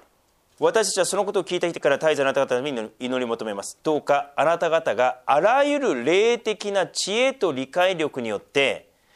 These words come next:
神の御心に関する知-、真の知識に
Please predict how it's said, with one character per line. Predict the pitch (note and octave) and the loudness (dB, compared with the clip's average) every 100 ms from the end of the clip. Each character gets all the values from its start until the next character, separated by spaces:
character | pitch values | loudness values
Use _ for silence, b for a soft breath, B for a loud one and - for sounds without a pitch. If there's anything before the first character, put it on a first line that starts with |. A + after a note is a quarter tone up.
| b b | b b
神 | - A3 B3+ | 0 2 2
の | G#3 | 0
御 | D3 D3+ | -2 -2
心 | F3 - E3+ E3+ F#3 - - | -4 -2 0 2 0 -4 -10
に | F3+ - | -8 -6
関 | D#3+ D#3+ D#3 | -4 -4 -4
す | - | -6
る | F#3 G3 - - | -4 -4 -6 -12
知-、 | - F3+ E3+ | -8 -8 -6
真 | - G#3 G3+ | -4 -4 -4
の | D3 | -6
知 | - C#4 | -8 -8
識 | - A2 | -8 -10
に | A2 C#3 A2+ | -12 -10 -12